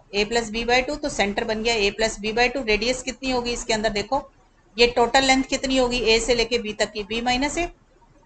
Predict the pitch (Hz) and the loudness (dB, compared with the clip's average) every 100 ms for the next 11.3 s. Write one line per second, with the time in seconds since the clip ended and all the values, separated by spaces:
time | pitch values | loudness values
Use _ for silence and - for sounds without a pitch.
0 | _ _ _ _ 185 233 220 - _ 226 | _ _ _ _ -2 2 2 -2 _ 2
1 | 202 208 233 254 269 247 247 269 202 208 | 4 4 4 4 4 2 4 4 6 6
2 | 277 254 254 262 269 247 220 214 214 233 | 4 0 0 0 0 0 0 0 0 0
3 | 226 214 226 240 277 262 226 190 190 175 | 0 2 2 2 2 4 4 0 -2 -4
4 | 208 254 - 175 - - - - _ _ | -4 -8 -6 -6 -6 -12 -14 -20 _ _
5 | - - _ - 226 254 262 294 294 - | -20 -20 _ -4 2 2 2 -2 -6 -2
6 | 214 214 226 226 302 - _ _ 240 220 | 0 4 4 4 -2 -4 _ _ 2 2
7 | 226 240 233 240 240 233 254 254 233 233 | 2 0 2 2 4 2 2 0 0 -2
8 | 240 - 226 226 233 285 233 202 196 233 | -4 0 2 2 0 -4 2 2 2 -2
9 | 226 214 202 196 196 196 202 240 233 220 | -2 -4 -2 -2 -2 -2 -2 0 0 0
10 | 202 220 214 208 214 220 220 185 226 214 | 2 -2 -2 -4 -2 0 0 0 -2 -2
11 | 196 240 | -2 -4